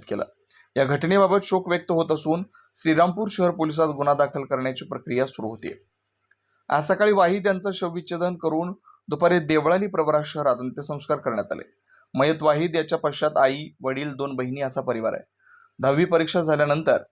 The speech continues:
आई वडिलांना आधार मिळावा या हेतूनं उन्हाळ्याच्या सुट्टीत पानटपरी व्यवसाय सुरू करणाऱ्या वाहिदवर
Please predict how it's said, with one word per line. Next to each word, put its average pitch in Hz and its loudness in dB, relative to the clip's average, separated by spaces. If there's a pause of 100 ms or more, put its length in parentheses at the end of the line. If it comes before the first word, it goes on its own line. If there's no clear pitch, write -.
(320)
आई 139 2
वडिलांना 170 2
आधार 160 0
मिळावा 135 4 (120)
या 135 -6
हेतूनं 127 -2 (440)
उन्हाळ्याच्या 175 2
सुट्टीत 185 -4 (100)
पानटपरी 160 0
व्यवसाय 151 0
सुरू 139 -8
करणाऱ्या 127 2
वाहिदवर 131 2